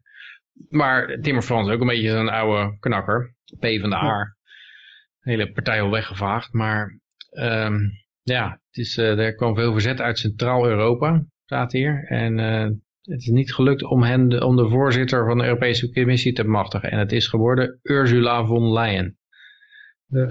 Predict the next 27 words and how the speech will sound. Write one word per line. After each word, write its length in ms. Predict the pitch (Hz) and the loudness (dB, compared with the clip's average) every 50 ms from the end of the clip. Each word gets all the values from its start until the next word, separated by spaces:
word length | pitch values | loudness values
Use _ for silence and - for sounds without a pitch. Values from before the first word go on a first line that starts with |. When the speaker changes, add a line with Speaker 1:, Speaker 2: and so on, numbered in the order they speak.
| - - | -6 -6
Speaker 1:
Maar 220 | - 120 110 110 110 | -2 -2 0 2 2
Speaker 2:
iemand 140 | 110 113 113 | 2 2 4
Speaker 1:
er 40 | 110 | 4
Speaker 2:
die 80 | 110 | 2
Speaker 1:
moet 80 | 117 113 | 2 4
nog 100 | 110 151 | 4 6
Speaker 2:
voor, 180 | 151 151 156 151 | 6 6 6 6
Speaker 1:
goed 100 | 143 151 | 6 6
Speaker 2:
eh, 200 | 147 151 151 151 | 4 6 6 4
Speaker 1:
goed 80 | 147 143 | 4 4
Speaker 2:
de 100 | 143 151 | 4 6
United 600 | 156 156 156 151 147 151 147 151 151 139 - 139 | 6 6 4 4 4 2 2 2 0 0 -4 -8
States 480 | - - - 160 156 151 147 143 - 160 | -10 -2 2 4 4 4 4 2 0 -2
of 180 | 147 - - | -2 0 0
Europe 440 | 147 147 156 156 143 135 127 127 127 | 2 4 4 6 6 4 4 2 0
is, 160 | 117 113 - - | 0 -2 -2 -4
hè? 80 | 156 180 196 - _ _ - - _ _ _ _ _ - - _ 120 | -4 -6 -6 -12 _ _ -20 -20 _ _ _ _ _ -20 -8 _ -2
Speaker 1:
Ja, 280 | 113 113 113 113 113 101 | 0 2 2 0 0 0
dat 200 | 92 95 92 - | -2 -4 -4 -4
zijn 140 | - 113 107 | -6 -4 -2
ze 80 | 110 | -2
allemaal, 380 | 107 113 117 113 113 110 107 104 | -2 0 0 0 0 0 0 0
toch? 200 | - 135 143 135 - _ _ | -2 -4 -4 -4 -8 _ _
Speaker 2:
Ja, 240 | _ 135 127 120 113 123 | _ 0 0 0 0 -4
ja, 200 | 127 113 113 117 | -6 -6 -6 -6
zij, 400 | 123 - - 127 131 131 131 131 127 | -6 -2 0 2 4 4 4 6 6
eh, 280 | 127 127 131 127 127 | 6 6 6 4 4